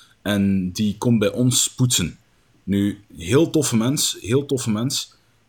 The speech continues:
Maar ik heb zo medelijden met hem dat hij op zulke hete dagen zelfs niet mag drinken. Dat moet verschrikkelijk moeilijk zijn om dan nog eens die fysieke arbeid te doen van, van schoon te maken. Ehm, hij doet zijn werk fantastisch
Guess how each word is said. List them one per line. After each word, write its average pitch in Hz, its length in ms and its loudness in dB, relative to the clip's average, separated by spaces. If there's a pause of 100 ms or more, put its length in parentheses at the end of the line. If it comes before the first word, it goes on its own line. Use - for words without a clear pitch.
(160)
Maar 107 280 -2
ik 104 120 -6
heb 98 120 -8
zo 151 260 0
medelijden 139 460 2
met 131 100 2
hem 131 120 0
dat 117 180 0
hij 101 440 -2
op - 160 -18
zulke 147 500 0
hete 127 300 0
dagen 120 560 0
zelfs 117 320 -2
niet 117 120 2
mag 90 180 0
drinken. 92 440 -2 (500)
Dat 101 140 -4
moet 110 180 0
verschrikkelijk 120 640 0
moeilijk 113 300 4
zijn 113 240 0
om 95 180 -2
dan 113 300 2
nog 113 160 0
eens - 420 -8
die 98 120 -6
fysieke 101 400 -2
arbeid 120 420 -2
te 104 100 -10
doen 113 200 2
van, 95 340 -2
van 87 240 -8
schoon 123 400 0
te 123 80 -2
maken. 123 460 0 (340)
Ehm, 92 460 -2
hij 98 120 -6
doet 117 160 0
zijn 104 140 -2
werk 123 180 -4
fantastisch 117 800 -4